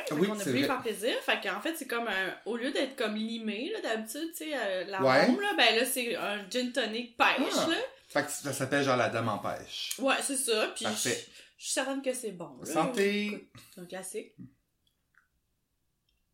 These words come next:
Speaker 2: J'ai même pas goûté, puis c'est déjà plus un classique que Noël chez les
Speaker 1: Mais
Speaker 2: Crèmes,
Speaker 1: non,
Speaker 2: ça, je te
Speaker 1: mais <laughs>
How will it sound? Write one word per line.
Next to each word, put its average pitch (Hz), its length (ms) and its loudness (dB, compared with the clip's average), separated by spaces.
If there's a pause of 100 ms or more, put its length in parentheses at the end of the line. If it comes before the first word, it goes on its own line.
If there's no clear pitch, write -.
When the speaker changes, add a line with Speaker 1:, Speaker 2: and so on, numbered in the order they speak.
(800)
Speaker 2:
J'ai 147 160 4
même 156 200 4
pas 180 100 8
goûté, 139 280 2
puis 175 80 2
c'est 139 80 0
déjà 131 240 2
plus 143 300 2
un 123 80 2
classique 117 440 -2
que 123 80 -4
Noël 110 320 -2
chez 117 120 -6
les 110 100 -4
Speaker 1:
Mais - 40 -8
Speaker 2:
Crèmes, 269 240 4
Speaker 1:
non, 302 60 8
Speaker 2:
ça, 269 100 8
je 277 60 4
te - 0 -
Speaker 1:
mais 262 280 6
<laughs> - 260 0